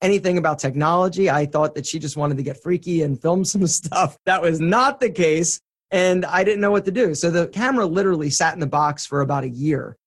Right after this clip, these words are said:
And then one day I just heard about YouTube. I didn't really know what YouTube was. Like I said, I am not a tech savvy person. I went on, I'm like, "You know what? Why don't I see if I can make some videos and put it out there online and upload a video?"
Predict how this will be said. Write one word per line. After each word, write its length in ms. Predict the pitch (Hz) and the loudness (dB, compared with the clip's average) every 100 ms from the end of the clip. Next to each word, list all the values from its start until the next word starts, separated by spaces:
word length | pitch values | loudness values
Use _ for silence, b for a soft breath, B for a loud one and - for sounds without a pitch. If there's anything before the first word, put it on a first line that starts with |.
| _ _ - | _ _ -2
And 140 | 160 | 2
then 460 | 170 165 165 160 - | 2 2 2 0 0
one 220 | 175 196 | 0 2
day 220 | 175 165 | 2 2
I 100 | 151 | 2
just 260 | 139 143 156 | 0 -4 -2
heard 160 | 196 | -2
about 300 | 180 147 135 | 0 -2 -2
YouTube. 500 | 170 208 - 214 208 143 | -4 -4 -2 0 0 0
I 80 | 147 | -2
didn't 180 | 175 | -2
really 180 | 165 147 | -2 0
know 160 | 147 160 | 2 0
what 140 | 143 | 0
YouTube 360 | 151 143 - 127 | -4 -6 -4 -2
was. 380 | 151 170 170 143 | 0 2 0 -2
Like 160 | 143 | -4
I 60 | 143 | -2
said, 320 | 139 160 143 _ _ - | 0 0 -2 _ _ -2
I 100 | 156 | 0
am 220 | 139 139 | 2 2
not 220 | 156 165 | 2 0
a 40 | 147 | -2
tech 240 | 147 143 | -4 -2
savvy 280 | 147 143 135 | -2 -2 -6
person. 440 | - 147 147 180 | -4 -4 -2 -2
I 80 | 147 | 0
went 220 | 135 147 | 0 0
on, 180 | 170 185 | 0 0
I'm 80 | 170 | 0
like, 160 | 170 | -2
"You 60 | 220 | -2
know 120 | 269 | -2
what? 220 | 262 269 - _ _ - | 0 -2 -4 _ _ -4
Why 120 | 214 | 0
don't 160 | 294 285 | 2 2
I 120 | 208 | 2
see 200 | - 208 | 2 0
if 80 | 196 | 0
I 100 | 175 | 0
can 160 | 175 | 2
make 140 | 170 170 | 0 0
some 200 | 156 135 | -2 0
videos 340 | 160 190 147 | 2 2 0
and 100 | 135 | -4
put 140 | - 156 | -4 -4
it 80 | 135 | -2
out 260 | 147 165 | -2 -2
there 300 | 131 139 - | 0 0 0
online 480 | 143 143 160 196 190 | 0 0 0 2 0
and 140 | 147 - | -2 -4
upload 340 | 143 160 147 | -6 0 -2
a 40 | 135 | 0
video?" 420 | 160 185 120 | 0 0 -2